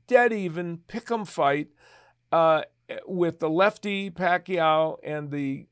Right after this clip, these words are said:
counterpunching, uh, offensive machine, the righty Sanchez. If I had to make a pick, I'd probably go with Sanchez, but it would be a very tepid pick. And, uh,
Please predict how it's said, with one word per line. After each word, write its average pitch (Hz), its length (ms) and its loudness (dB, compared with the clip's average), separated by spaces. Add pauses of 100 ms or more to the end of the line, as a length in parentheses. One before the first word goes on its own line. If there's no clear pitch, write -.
(140)
counterpunching, 185 1120 -2 (480)
uh, 131 280 -2 (640)
offensive 185 640 0
machine, 165 720 -6 (180)
the 156 100 -6
righty 170 640 -2
Sanchez. 156 840 -4 (720)
If 180 220 2
I 156 200 4
had 208 380 2
to 247 80 -8
make 214 240 -2
a 196 60 -8
pick, 147 400 -2 (580)
I'd 156 220 -4
probably 214 380 2
go 202 180 0
with 202 160 0
Sanchez, 165 920 -6 (480)
but 180 160 0
it 180 100 2
would 170 220 -4
be 156 220 -2
a 151 40 -6
very 180 340 -2
tepid 170 560 -6
pick. 147 420 -8 (100)
And, 139 380 -8
uh, 139 420 -4